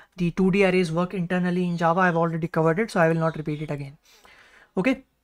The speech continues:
that is it. I've not changed anything yet. I'm just changing, like, if you wanna start from zero, comma zero.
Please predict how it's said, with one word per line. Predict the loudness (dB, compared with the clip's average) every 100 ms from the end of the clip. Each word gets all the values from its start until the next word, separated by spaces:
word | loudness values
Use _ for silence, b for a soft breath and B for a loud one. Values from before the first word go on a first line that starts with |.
| _ _ _ _ _ _
that | 2 2 2
is | 0
it. | 0
I've | 2 2
not | 2
changed | 0 -4 -2
anything | -2 -2 -2
yet. | -2
I'm | 0
just | -2 -2
changing, | -2 0 0
like, | 0 -2
if | -4
you | -2
wanna | 0
start | 2 2 2
from | -2
zero, | 0 0
comma | 2 2 2
zero. | 0 -2